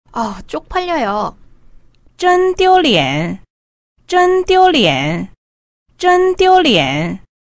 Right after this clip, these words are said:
Speaker 1: 안녕하세요.
Speaker 2: 你好，你好，你好。
Speaker 1: 안 돼.
Speaker 2: 不行，不行，不行。
Speaker 1: 안 좋아요.
Speaker 2: 不好，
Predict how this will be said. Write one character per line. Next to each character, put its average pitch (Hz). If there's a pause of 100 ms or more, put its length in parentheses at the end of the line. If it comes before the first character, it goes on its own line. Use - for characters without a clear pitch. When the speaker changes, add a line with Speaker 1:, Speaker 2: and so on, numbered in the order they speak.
(240)
Speaker 1:
안 190
녕 208
하 202
세 175
요. 285 (680)
Speaker 2:
你 220
好， 185 (580)
你 226
好， 190 (640)
你 226
好。 175 (580)
Speaker 1:
안 214
돼. 294 (880)
Speaker 2:
不 294
行， 202 (640)
不 294
行， 202 (480)
不 294
行。 202 (560)
Speaker 1:
안 185
좋 240
아 214
요. 185 (520)
Speaker 2:
不 349
好， 151